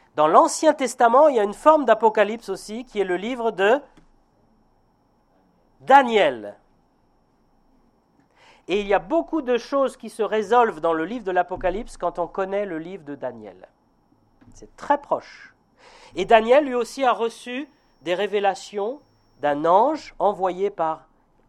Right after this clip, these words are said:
le Messie, par Christ, par le Fils de Dieu. Et là, c'est la même chose, au point qu'à un moment, Jean va vouloir adorer cet ange qui lui explique. Et l'ange va dire, « Non, non, non, ne m'adore pas, moi je suis un serviteur comme toi.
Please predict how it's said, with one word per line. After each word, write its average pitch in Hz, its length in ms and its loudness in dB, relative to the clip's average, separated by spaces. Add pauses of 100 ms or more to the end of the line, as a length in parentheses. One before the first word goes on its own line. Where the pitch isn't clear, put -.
(220)
le 143 140 -8
Messie, 147 400 -12
par - 220 -16
Christ, - 600 -20 (460)
par 127 100 -4
le 131 80 -8
Fils 165 360 -16
de 131 100 -14
Dieu. 110 340 -20 (380)
Et - 80 -4
là, 247 140 6
c'est 240 140 -6
la 208 100 2
même 196 160 -2
chose, 277 340 0 (260)
au 208 100 -2
point 285 180 4
qu'à 254 100 4
un 226 40 6
moment, 233 400 6
Jean 214 280 4
va 214 140 4
vouloir 226 340 2
adorer 247 480 6
cet - 280 -4
ange 247 300 4
qui 220 140 -14
lui 208 240 -10
explique. 220 540 -10 (340)
Et 175 80 -4
l'ange 247 180 4
va 226 80 -2
dire, « 208 160 -4
Non, 370 180 0
non, 349 180 0
non, 330 260 0 (100)
ne 247 120 -2
m'adore 240 380 -2
pas, 311 180 0
moi 254 160 0
je 220 80 -8
suis 233 180 -8
un 208 80 -2
serviteur 240 600 -4
comme 226 180 -8
toi. 277 320 -2